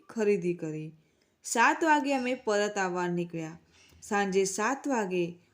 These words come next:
અમે સૌ શાળામાં પરત આવ્યા હતા. તો હવે અહીંયા પ્રશ્ન સાત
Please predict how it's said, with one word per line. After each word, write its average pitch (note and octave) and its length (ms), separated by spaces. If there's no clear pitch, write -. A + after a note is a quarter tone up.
અમે G#3 300
સૌ A#3+ 200
શાળામાં F3+ 760
પરત F#3+ 400
આવ્યા D#3+ 260
હતા. D#3 440
તો F#3+ 120
હવે G3+ 360
અહીંયા F#3 280
પ્રશ્ન F#3 460
સાત F3 340